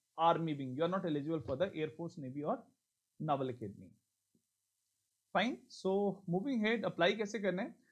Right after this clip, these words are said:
अप्लाई करना सिंपल है, you can visit, uh, U P S C G dot G O V dot in वेबसाइट के ऊपर अप्लाई, अ, जाके अप्लाई कर सकते हैं, ऑनलाइन एप्लीकेशन रहेगी। अपने सिग्नेचर और फोटोग्राफ्स की सॉफ्ट कॉपीज आपने सेव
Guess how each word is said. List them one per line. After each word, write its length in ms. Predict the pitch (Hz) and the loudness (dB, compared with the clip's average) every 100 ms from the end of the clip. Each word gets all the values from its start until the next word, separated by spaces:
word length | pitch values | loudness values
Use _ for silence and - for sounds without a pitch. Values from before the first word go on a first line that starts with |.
| _ - | _ -8
अप्लाई 240 | 170 180 | 0 2
करना 240 | 196 214 233 | 2 2 0
सिंपल 380 | 226 180 233 240 | 0 -2 0 0
है, 180 | 254 | 0
you 220 | 170 165 185 | -2 -4 -4
can 120 | 156 | -2
visit, 220 | 170 220 220 | 0 0 2
uh, 180 | 214 202 196 156 | 4 4 2 -4
U 120 | 160 | -4
P 180 | 170 202 | -2 -2
S 80 | 196 196 | -2 -4
C 160 | 214 214 | -4 -4
G 240 | 160 170 175 147 | -4 -8 -8 0
dot 140 | 160 170 160 | 2 0 -2
G 180 | 170 170 | -2 -2
O 40 | |
V 100 | 185 | 0
dot 240 | 165 165 | 0 0
in 260 | 180 226 - | -2 -8 -6
वेबसाइट 500 | 147 143 - 190 185 | -4 -2 -2 -2 -2
के 80 | 185 | -2
ऊपर 140 | 175 | 0
अप्लाई, 240 | 165 160 156 | 2 2 0
अ, 320 | - - 139 | -2 -6 -4
जाके 260 | 139 - | -4 -4
अप्लाई 160 | 147 143 | -2 -2
कर 100 | 156 | -2
सकते 180 | - 196 | -4 -6
हैं, 60 | |
ऑनलाइन 320 | - 151 185 185 | 0 2 2 0
एप्लीकेशन 380 | 170 160 160 | -2 -4 -2
रहेगी। 260 | 143 135 175 - _ _ _ _ _ _ _ - | -4 -4 -8 -12 _ _ _ _ _ _ _ 0
अपने 420 | 151 202 226 - | 2 0 0 -4
सिग्नेचर 640 | - 196 175 190 190 254 | -4 -2 0 -2 4 4
और 120 | 220 | 4
फोटोग्राफ्स 520 | 175 185 190 190 196 | 0 0 2 2 0
की 120 | - 202 | -2 -4
सॉफ्ट 320 | 185 170 - | 2 0 2
कॉपीज 320 | 170 190 175 | 0 0 0
आपने 340 | 165 175 175 | -2 0 -6
सेव 220 | 175 156 | -4 -6